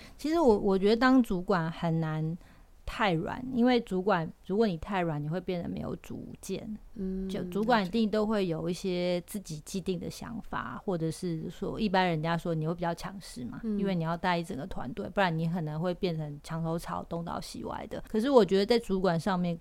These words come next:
Speaker 1: 比较柔软的做法，就是你倾听团队的需求，因为每个人都会有一些他看到的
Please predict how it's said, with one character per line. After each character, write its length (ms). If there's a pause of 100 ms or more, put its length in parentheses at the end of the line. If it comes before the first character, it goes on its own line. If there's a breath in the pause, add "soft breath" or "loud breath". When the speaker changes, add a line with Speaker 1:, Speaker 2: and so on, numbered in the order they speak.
Speaker 1:
比 120
较 140
柔 220
软 160
的 120
做 200
法， 160
就 160
是 260
你 560
倾 220
听 220
团 180
队 160
的 60
需 180
求， 460
因 100
为 60
每 200
个 120
人 160
都 140
会 160
有 180
一 20
些 140
他 180
看 260
到 200
的 280